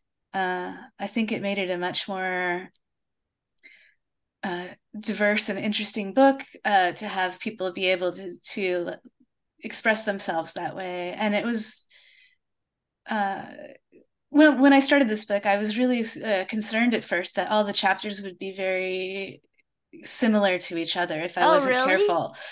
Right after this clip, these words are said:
Speaker 1: and it'd be
Speaker 2: <laughs>
Speaker 1: boring, you know?
Speaker 2: <laughs>
Speaker 1: I was just worried. And so the publisher was too. They said, "You, you, you gotta make sure that you don't just write the same story twenty times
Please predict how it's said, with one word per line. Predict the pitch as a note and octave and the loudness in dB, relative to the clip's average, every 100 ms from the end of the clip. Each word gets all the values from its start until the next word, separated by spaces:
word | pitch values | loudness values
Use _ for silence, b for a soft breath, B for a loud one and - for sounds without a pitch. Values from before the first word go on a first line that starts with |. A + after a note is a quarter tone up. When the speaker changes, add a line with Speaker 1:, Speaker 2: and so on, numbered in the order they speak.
| B | B
Speaker 1:
and | G#3+ | 2
it'd | G#3 F#3+ | 2 2
be | G3+ | 0
Speaker 2:
<laughs> | |
Speaker 1:
boring, | G#3 G3 F3 E3 E3+ - | 4 6 6 2 -2 -4
you | A#3 A#3+ | 2 6
know? | A#3 C4 C#4+ | 8 8 8
Speaker 2:
<laughs> | C#4 B3 E4+ D#4+ - | 2 -2 -2 -2 0
Speaker 1:
I | A#3+ | 2
was | B3+ B3 | 4 4
just | C4+ A3+ | 2 2
worried. | A3+ A3 G3 F#3 | 2 2 0 -2
And | A#3+ A#3 | -2 -2
so | A#3 | -2
the | A#3 | 0
publisher | B3+ B3+ A#3 - G#3 | 4 4 4 0 0
was | F#3 G3+ | -4 -4
too. | - C#4+ G#3+ F#3+ | -2 2 2 0
They | G3+ | -4
said, | - G#3+ | -6 -4
"You, | G#3+ | -2
you, | G#3+ - G3+ G3 F#3+ | -2 -4 -8 -10 -10
you | - A3 | -8 -2
gotta | A3+ G#3+ | 2 2
make | G3 F#3 | 0 0
sure | - A#3 G3+ F3+ | 0 2 2 0
that | F#3 F3 A3 | -4 -6 -6
you | G#3+ | -4
don't | F#3 | -4
just | G3+ G#3+ G#3+ | -4 -2 0
write | G#3 G3+ | 0 0
the | |
same | G3 G#3+ G3 | -2 0 -2
story | - - G3+ F#3+ F#3 | -4 2 4 4 0
twenty | - G3+ F#3+ | -2 -4 -4
times | F3 F#3+ F#3 E3 E3 G3 - | -4 2 2 2 -4 -6 -6